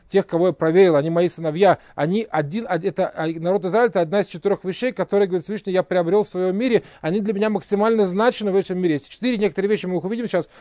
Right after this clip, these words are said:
которые для Всевышнего являются самыми главными в этом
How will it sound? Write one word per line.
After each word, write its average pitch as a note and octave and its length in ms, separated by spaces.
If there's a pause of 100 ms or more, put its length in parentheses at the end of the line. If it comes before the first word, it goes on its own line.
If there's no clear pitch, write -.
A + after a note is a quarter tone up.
которые F#3+ 260
для F3+ 100
Всевышнего F#3 400
являются F3+ 180
самыми G3 320
главными F3 480 (280)
в C3+ 100
этом E3+ 380